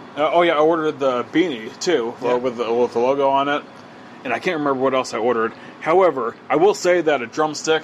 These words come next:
Speaker 1: uh, is calling my name. I know that you guys are selling those at your merch stand right now, based on the picture I saw.
Speaker 2: Oh, yeah?
Speaker 1: Yeah. Uh, are those, um, signed, by the way, autographed?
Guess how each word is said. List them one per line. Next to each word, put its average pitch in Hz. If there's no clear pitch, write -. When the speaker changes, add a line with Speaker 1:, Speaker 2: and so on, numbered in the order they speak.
Speaker 1:
uh, 123
is 123
calling 143
my 123
name. 131
I 123
know 123
that 127
you 123
guys 120
are 113
selling 123
those 120
at 113
your 110
merch 120
stand 131
right 123
now, 131
based 127
on 110
the -
picture 127
I 127
saw. 135
Speaker 2:
Oh, 143
yeah? 139
Speaker 1:
Yeah. 135
Uh, 127
are 147
those, 185
um, 139
signed, 151
by 147
the 147
way, 151
autographed? 135